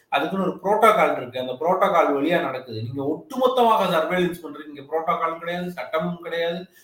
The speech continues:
கோட்பாடு கிடையாது. அதனாலதான் ஆமா நாங்க வந்து ஒட்டு கேட்டோம் என்று கடந்த காலத்து ஆட்சியாளர்கள் சொல்வதற்கான காரணம் எப்படி இருந்தது அப்படின்னா,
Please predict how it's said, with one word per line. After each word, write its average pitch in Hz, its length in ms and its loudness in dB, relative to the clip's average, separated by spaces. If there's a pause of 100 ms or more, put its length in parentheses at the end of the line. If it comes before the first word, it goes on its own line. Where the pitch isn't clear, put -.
(120)
கோட்பாடு 220 360 0
கிடையாது. 135 360 0
அதனாலதான் 185 480 4
ஆமா 226 340 4
நாங்க 214 280 4
வந்து 196 260 -2
ஒட்டு 190 260 -4
கேட்டோம் 208 560 0
என்று 170 640 -2
கடந்த 170 260 -2
காலத்து 180 280 2
ஆட்சியாளர்கள் 175 600 0
சொல்வதற்கான 170 580 -4
காரணம் 143 400 2
எப்படி 156 200 -10
இருந்தது 135 300 -12
அப்படின்னா, 113 320 -20